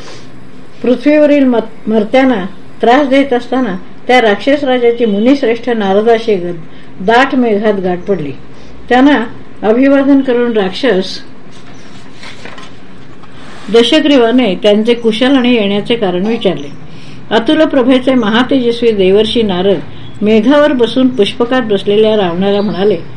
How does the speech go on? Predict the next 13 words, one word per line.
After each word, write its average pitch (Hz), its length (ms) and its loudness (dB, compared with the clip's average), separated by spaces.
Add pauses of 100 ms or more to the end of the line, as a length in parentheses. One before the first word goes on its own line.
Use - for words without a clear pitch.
(300)
राक्षस 214 400 2
राजा, 269 300 2 (500)
सत्कुलीन 277 640 4 (460)
मित्रा, 226 520 2 (320)
विश्रवा 285 520 2
पुत्रा, 233 520 0 (320)
थांब. 214 240 0 (540)
तुझ्या 262 260 4
वाढत्या 240 400 2
पराक्रमाने 262 640 2
मी 262 120 6
संतुष्ट 220 480 0
झालोय. 156 300 -2